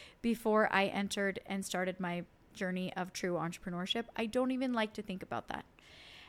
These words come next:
And I'm not saying that if you are a stay-at-home mom and you are incredibly happy and don't feel the calling in your heart to start a business,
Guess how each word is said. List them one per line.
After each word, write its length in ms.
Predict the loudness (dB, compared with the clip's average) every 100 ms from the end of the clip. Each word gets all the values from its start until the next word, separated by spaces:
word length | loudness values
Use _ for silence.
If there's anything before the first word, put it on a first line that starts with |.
| 0
And 140 | 6 8
I'm 200 | 10 8
not 240 | 8 6
saying 320 | 6 6 8
that 100 | 6
if 160 | 4 4
you 220 | 4 6
are 320 | 8 10 8
a 80 | 6
stay-at-home 460 | 2 4 4 4 4
mom 220 | 4 4
and 120 | 2
you 160 | 2 2
are 160 | 4 4
incredibly 600 | 2 -2 -2 0 2 2
happy 360 | 0 0 -2
and 180 | -2 -2
don't 240 | 0 -2 -2
feel 160 | -2
the 80 | -2
calling 400 | -2 0 0 0
in 60 | -2
your 120 | -2
heart 180 | -4 -4
to 40 |
start 220 | -2 0
a 20 | 0
business, 360 | 0 0 -2